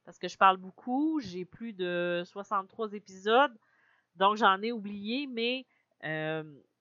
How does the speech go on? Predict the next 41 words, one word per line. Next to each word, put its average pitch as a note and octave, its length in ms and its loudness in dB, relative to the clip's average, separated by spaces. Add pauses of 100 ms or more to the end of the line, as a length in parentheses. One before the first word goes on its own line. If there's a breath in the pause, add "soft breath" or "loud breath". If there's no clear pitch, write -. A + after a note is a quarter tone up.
(220)
quand D4+ 200 8
j'ai D4 100 -2
commencé G3 560 2
il C#4 120 -4
y G#3+ 40 0
a E3+ 40 -4
cinq D#3+ 300 -12
ans, G#3 260 2
il A3+ 80 -10
y F3 60 -2
a, - 320 -14
oui, C4+ 380 -6
non, D#4 300 2 (100)
ça D#3 160 -2
va D#3+ 120 -4
faire B3+ 180 6
sept - 340 4
ans F#4 160 6
que D#4+ 60 -4
j'ai A3+ 80 -2
commencé. G#3 600 -2 (840)
Il F3+ 80 -6
y G3 80 6
a A3 80 6
sept - 340 -2
ans, G3 220 6
quand F3 140 -4
j'ai D#3+ 120 -10
commencé, D#3+ 720 -6 (640 soft breath)
j'avais G3 400 6
quelqu'un A3 420 0
qui A#3+ 140 -12
m'avait D#3 320 -2
dit, « G#3+ 480 -12 (320)
Il G3 140 -8
faut E4 180 -4
que - 80 -20
tu - 160 -12
choisisses G#3 600 -6
entre, F3 420 -6
euh, D3 600 -4